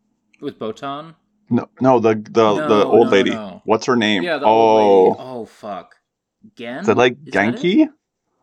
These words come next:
Speaker 2: Something like that?
Speaker 1: Genki? It might be
Speaker 2: Some-
Speaker 1: that, yeah.
Speaker 2: Something like that? Yeah, I don't know. It's been a while. Uh, but
Speaker 1: Anyway.
Speaker 2: yeah, there, there's definitely a f-, uh, they fight in her, like, cabin to, like, see who's gets to be trained or something. I remember that or
Speaker 1: Genkai,
Speaker 2: something.
Speaker 1: Genkai.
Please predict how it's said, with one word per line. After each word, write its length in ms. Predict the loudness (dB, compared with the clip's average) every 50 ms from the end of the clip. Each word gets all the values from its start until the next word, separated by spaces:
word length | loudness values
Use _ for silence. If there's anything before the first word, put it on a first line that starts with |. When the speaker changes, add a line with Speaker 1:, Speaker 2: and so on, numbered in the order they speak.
| _ _ _
Speaker 2:
Something 260 | -4 -2 0 0 2 2
like 20 |
that? 180 | 2 2 0 -2
Speaker 1:
Genki? 160 | -4 -12 -18 -20 _ _ _ _ _ _
It 100 | -14 -12
might 100 | -12 -12
be 20 | -12 -8 -6
Speaker 2:
Some- 120 | -6 -6 -6
Speaker 1:
that, 260 | -8 -12 -16 -16 -16
yeah. 320 | -14 -14 -14 -16 -18 -20 -20 -20 _ -20 _ _ _
Speaker 2:
Something 280 | -8 -4 -4 -4 -2 -4
like 140 | -6 -4 -2
that? 280 | -2 -2 -2 -2 -4 -6 -10 -6
Yeah, 180 | -4 -2 0
I 20 | 0
don't 120 | -2 -2
know. 180 | -4 -6 -6 -8 _ _ _ _ _ _ _ _ _ _ _ _
It's 100 | _ _
been 100 | -2 0 2
a 40 |
while. 200 | 2 2 0 -2 -4 _
Uh, 20 | -16
but 40 | -12 -6 -2 -2 -2 0 0
Speaker 1:
Anyway. 40 | 2
Speaker 2:
yeah, 180 | 2 2 2 0
there, 260 | -2 -2 -2 0 0
there's 140 | 0 2 2
definitely 300 | 2 0 0 2 2 2
a 80 | 2 2
f-, 360 | 2 -2 _ _ -20 -20 -12 -6 -4
uh, 140 | -4 -4 -4 -8
they 240 | -14 -4 0 0 0
fight 280 | 0 0 -2 -2 -2 -4 -6
in 200 | -6 -4 -4 -2
her, 160 | 0 0 0
like, 280 | 2 2 0 -2 -6 _ _ _ _ _ _ _ _ _ _ _ _ -14
cabin 480 | -6 -2 -2 0 0 0 -2 -4 -4 -2
to, 100 | 0 0
like, 260 | 2 2 0 -2 -4
see 220 | -6 -6 -6 -4
who's 400 | -4 -4 -6 -6 -8 -14 -20 _ _ -2
gets 180 | 0 0 0 -2
to 60 | -4
be 80 | -6 -4
trained 260 | -2 -2 -2 -2 -2
or 40 | -2
something. 400 | -2 -4 -2 -2 -2 -2 -2 -2
I 40 | -2
remember 480 | -2 0 -2 0 0 2 2 2 0 0 -2 -2
that 200 | 0 0 0 0
or 40 | -4 -6
Speaker 1:
Genkai, 40 |
Speaker 2:
something. 640 | -6 -4 -2 -2 -2 -2 -2 -4 -8 _ -16 -16 -16
Speaker 1:
Genkai. 440 | -14 -14 -14 -14 -14 -16 -20 -20